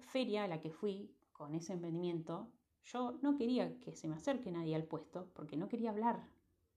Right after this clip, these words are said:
no quería, no sabía cómo iba a ser para vender eso, para contar de qué se trataba. Y a ver,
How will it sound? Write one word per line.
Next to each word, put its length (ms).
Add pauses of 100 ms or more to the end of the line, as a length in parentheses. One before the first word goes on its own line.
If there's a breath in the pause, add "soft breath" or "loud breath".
no 140
quería, 460 (340 loud breath)
no 100
sabía 600
cómo 240
iba 120
a 40
ser 380
para 320 (160)
vender 440
eso, 380
para 200
contar 420
de 100
qué 80
se 140
trataba. 680 (1500 loud breath)
Y 100
a 80
ver, 220